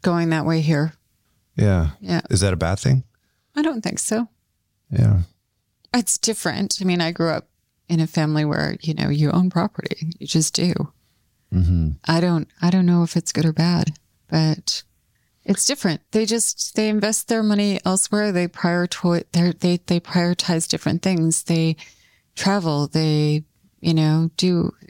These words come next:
Speaker 1: you know, they just, it's a, just a different, it's just a choice.
Speaker 2: Do tenants look at the price per square foot, you know, five dollars per square foot per month, or is that just something that owners look at?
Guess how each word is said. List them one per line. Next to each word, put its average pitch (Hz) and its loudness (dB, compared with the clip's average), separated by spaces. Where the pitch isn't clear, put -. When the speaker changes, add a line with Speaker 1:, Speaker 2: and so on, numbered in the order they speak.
Speaker 1:
you 185 2
know, 180 4
they 180 2
just, - -2
it's 185 -2
a, 180 0
just - -2
a 202 -8
different, 175 -2
it's - 0
just - -2
a 190 -8
choice. 180 -2
Speaker 2:
Do 127 2
tenants 160 0
look 107 0
at 98 0
the 90 0
price 87 -2
per - -2
square 90 -2
foot, - -2
you 113 2
know, 87 4
five 85 0
dollars 85 0
per 98 0
square 95 0
foot - 0
per 90 2
month, 85 2
or 82 2
is 82 0
that 85 0
just - -2
something 85 2
that - 0
owners 78 0
look - 0
at? - -2